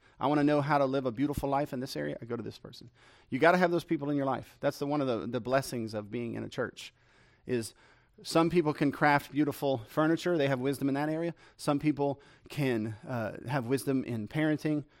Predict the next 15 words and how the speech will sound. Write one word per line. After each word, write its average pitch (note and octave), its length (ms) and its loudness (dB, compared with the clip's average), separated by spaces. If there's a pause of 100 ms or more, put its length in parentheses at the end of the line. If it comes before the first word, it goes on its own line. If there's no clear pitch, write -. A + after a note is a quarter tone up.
(140)
wisdom A#2+ 380 0
in G#2+ 400 -6 (640)
employment D3+ 640 4
and B2 120 -4
business, D#3 580 0
wisdom B2+ 460 0
in G#2+ 320 -2
personal C#3+ 500 0
and A2 120 -2
interpersonal C#3 520 0
relationships. C#3 920 -2 (420)
All E3 220 10
that F3+ 140 8
comes E3+ 240 4
together. C#3 500 6